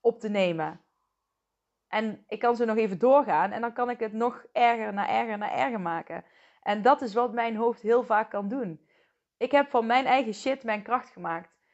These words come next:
Eh, voeding, mindset, dat zijn bij mij mijn passie geworden,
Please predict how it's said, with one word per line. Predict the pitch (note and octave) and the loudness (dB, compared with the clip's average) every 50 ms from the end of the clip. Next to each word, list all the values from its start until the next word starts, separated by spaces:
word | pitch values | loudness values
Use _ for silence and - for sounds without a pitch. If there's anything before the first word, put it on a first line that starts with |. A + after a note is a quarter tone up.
| _ _ _ _ _ | _ _ _ _ _
Eh, | - F3+ F3 F3 E3+ | -6 -4 -2 -2 -2
voeding, | D3+ D#3 A#3 D4+ C#4 A3+ G#3 G3+ G3+ G3+ G3+ G3 - _ _ _ | -2 0 0 2 4 4 2 0 -2 -6 -10 -12 -18 _ _ _
mindset, | - F3+ G#3+ B3 C#4 D4 C4 - - F#3 G3 G#3 | -4 0 0 0 0 0 -2 -4 -2 -2 -2 -2
dat | G3+ G#3+ A3+ - | -2 -4 -4 -2
zijn | - A#3+ A#3 A#3 A3+ - - _ _ _ _ _ _ _ _ _ _ _ _ _ _ _ _ _ _ _ _ _ | 0 0 2 0 -2 -6 -12 _ _ _ _ _ _ _ _ _ _ _ _ _ _ _ _ _ _ _ _ _
bij | _ F#3+ F3+ G#3 A#3+ | _ -2 0 0 2
mij | C4 C#4+ D4+ D4 C#4+ B3 - - - _ _ _ _ | 2 2 2 2 2 0 -4 -12 -20 _ _ _ _
mijn | _ - F#3+ G#3 G#3+ G#3+ G3+ - | _ -12 -8 -8 -8 -8 -4 0
passie | - D#4+ - - - D#4+ C4+ | 2 2 2 2 0 0 0
geworden, | G3+ G#3+ F#3 F3 E3 E3 E3 F3 F3+ A3+ B3 | 2 2 2 4 4 2 2 0 -4 -6 -6